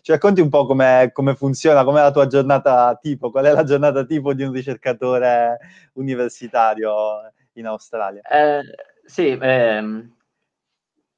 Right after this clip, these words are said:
Speaker 2: non, non credo ci sia una giornata tipo, perché ovviamente cambia, però ci sono delle, ehm,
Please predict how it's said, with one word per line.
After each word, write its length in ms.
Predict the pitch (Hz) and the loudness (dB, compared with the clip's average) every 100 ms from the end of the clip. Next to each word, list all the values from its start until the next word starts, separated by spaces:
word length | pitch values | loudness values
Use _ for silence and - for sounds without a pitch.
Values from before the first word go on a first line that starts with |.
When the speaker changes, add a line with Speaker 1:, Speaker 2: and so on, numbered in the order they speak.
| _ - | _ -12
Speaker 2:
non, 340 | 143 147 151 | -4 -2 0
non 480 | 151 147 147 151 165 | 0 0 0 0 -2
credo 180 | 185 196 | -2 -4
ci 80 | 190 | -2
sia 200 | 180 143 | 0 0
una 200 | 151 147 | 0 -2
giornata 960 | 139 131 135 139 135 123 113 110 - | -2 -2 -2 2 4 4 2 -2 -8
tipo, 320 | - 139 135 117 | -2 -2 0 -4
perché 300 | 113 107 110 | -4 -4 -6
ovviamente 720 | 107 104 107 127 117 107 107 | -6 -8 -6 -4 -2 -4 -8
cambia, 340 | 98 117 110 | -8 -6 -4
però 160 | 127 156 | -4 -6
ci 100 | 160 | -6
sono 220 | - 170 | -6 -2
delle, 640 | 131 123 120 113 104 107 107 _ _ _ - | 0 0 2 0 -2 -6 -12 _ _ _ -6
ehm, 480 | 107 110 110 107 | 0 2 2 -2